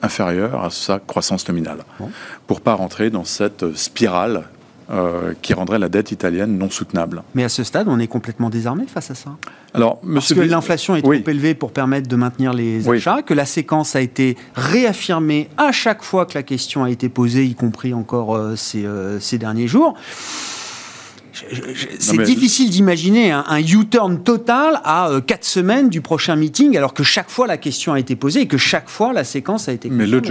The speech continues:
Speaker 1: joker, c'est soit un outil ad hoc, ça a été évoqué, hein, par Christine Lagarde en conférence de
Speaker 2: Oui,
Speaker 1: presse il y a
Speaker 2: mais
Speaker 1: deux
Speaker 2: on n'a
Speaker 1: semaines.
Speaker 2: pas de détails.
Speaker 1: On a, on n'a toujours pas de détails. Euh, euh, Villeroy de Gallo,
Speaker 2: Oui.
Speaker 1: euh,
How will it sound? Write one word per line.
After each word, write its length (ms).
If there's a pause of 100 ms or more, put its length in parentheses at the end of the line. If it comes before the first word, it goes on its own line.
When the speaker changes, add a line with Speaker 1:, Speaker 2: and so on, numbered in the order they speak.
Speaker 1:
joker, 420
c'est 460
soit 420
un 220
outil 260
ad 140
hoc, 260 (100)
ça 140
a 40
été 120
évoqué, 380
hein, 120 (120)
par 100
Christine 300
Lagarde 300
en 40
conférence 320
de 60
Speaker 2:
Oui, 100
Speaker 1:
presse 240
il 80
y 20
a 40
Speaker 2:
mais 20
Speaker 1:
deux 40
Speaker 2:
on 20
n'a 60
Speaker 1:
semaines. 120
Speaker 2:
pas 60
de 80
détails. 320 (500)
Speaker 1:
On 140
a, 120
on 40
n'a 100
toujours 200
pas 100
de 100
détails. 420 (440)
Euh, 1200 (260)
euh, 180
Villeroy 360
de 60
Gallo, 240 (640)
Speaker 2:
Oui. 140
Speaker 1:
euh, 460